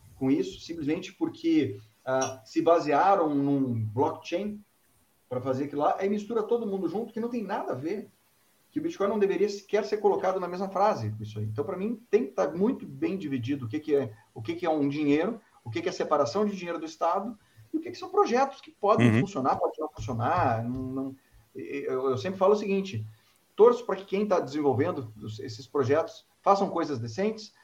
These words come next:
Speaker 1: e que, se for, fizerem um bom produto, eu vou ser um cliente do produto.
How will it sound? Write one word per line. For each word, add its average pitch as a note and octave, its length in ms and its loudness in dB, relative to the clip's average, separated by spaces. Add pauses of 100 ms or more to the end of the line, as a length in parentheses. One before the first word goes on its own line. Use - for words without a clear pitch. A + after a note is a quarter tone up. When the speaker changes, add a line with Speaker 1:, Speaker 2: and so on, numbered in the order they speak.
(200)
Speaker 1:
e - 100 -10
que, F#3 360 -4
se - 220 -8
for, F3+ 280 0
fizerem F3+ 320 2
um F3 40 -4
bom F3+ 140 2
produto, G3+ 360 6
eu G#3+ 60 6
vou G#3+ 100 6
ser G#3+ 100 0
um A#3 100 -2
cliente A3 300 -2
do B3 80 -8
produto. E4+ 480 2